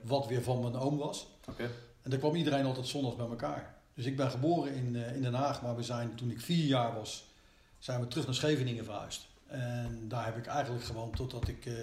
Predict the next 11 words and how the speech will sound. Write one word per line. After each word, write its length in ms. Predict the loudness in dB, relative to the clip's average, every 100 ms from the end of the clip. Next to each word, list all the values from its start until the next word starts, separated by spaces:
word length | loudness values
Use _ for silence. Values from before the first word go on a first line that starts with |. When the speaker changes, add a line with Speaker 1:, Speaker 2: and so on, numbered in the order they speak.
| -6 -8 -10 -12 -20 -18 -4
Speaker 1:
bij 100 | -2
Defensie 360 | 0 -2 -2
ging 120 | -2 -2
werken. 300 | -2 -4 -10
Speaker 2:
Oké. 240 | -4 -4 -4 -10 -20 -20 -20 2
Waarom 440 | 10 12 12 8
wilde 240 | 6 8
jij 200 | 8 8
militair 440 | 4 -2 4 4 6
worden 240 | 4 4
dan? 280 | 2 2 0